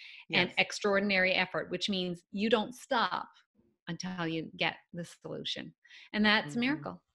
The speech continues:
Speaker 2: That
Speaker 1: So
Speaker 2: is a
Speaker 1: it's,
Speaker 2: miracle,
Speaker 1: and
Speaker 2: and I
Speaker 1: it
Speaker 2: agree.
Speaker 1: really is as simple as those <laughs> two things. Now there's a lot that goes
Speaker 2: It's,
Speaker 1: along with it, but comes,
Speaker 2: yeah, it's
Speaker 1: comes down to
Speaker 2: simple.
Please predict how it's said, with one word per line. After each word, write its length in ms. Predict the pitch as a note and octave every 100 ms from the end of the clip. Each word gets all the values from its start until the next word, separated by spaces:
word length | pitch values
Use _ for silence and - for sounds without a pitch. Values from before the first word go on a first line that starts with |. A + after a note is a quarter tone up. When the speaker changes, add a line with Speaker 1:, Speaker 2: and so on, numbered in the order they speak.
| _ _ _ -
Speaker 2:
That 180 | D#3 D3+
Speaker 1:
So 60 | D3+
Speaker 2:
is 60 |
a 40 | -
Speaker 1:
it's, 40 |
Speaker 2:
miracle, 180 | C#3+ -
Speaker 1:
and 80 | D3+
Speaker 2:
and 120 | D3+
I 60 | D#3+
Speaker 1:
it 20 | E3
Speaker 2:
agree. 160 | G#3+
Speaker 1:
really 400 | B3 C4 C4 B3
is 220 | A#3 F#3+ - - _ _
as 120 | F#3+ -
simple 360 | G#3+ G#3+ G3+
as 120 | F3+ F3+
those 540 | F#3+ F#3 F#3 - - _ _
<laughs> 240 | _ _
two 260 | - A3+ A3+
things. 440 | - B3 F#3 D#3+ G3
Now 100 | F#3
there's 120 | G3+
a 40 |
lot 200 | G#3 G3+
that 140 | - G#3
goes 120 | G3+
Speaker 2:
It's, 80 | G3+
Speaker 1:
along 200 | F#3+ F#3
with 100 | E3
it, 120 | E3+
but 120 | E3
comes, 100 | - -
Speaker 2:
yeah, 480 | G#3 G#3+ G#3 E3 C3+
it's 60 | A2+
Speaker 1:
comes 160 | C#4 C4+
down 120 | C#4
to 80 | C4
Speaker 2:
simple. 440 | E3+ D3+ D3+ D3+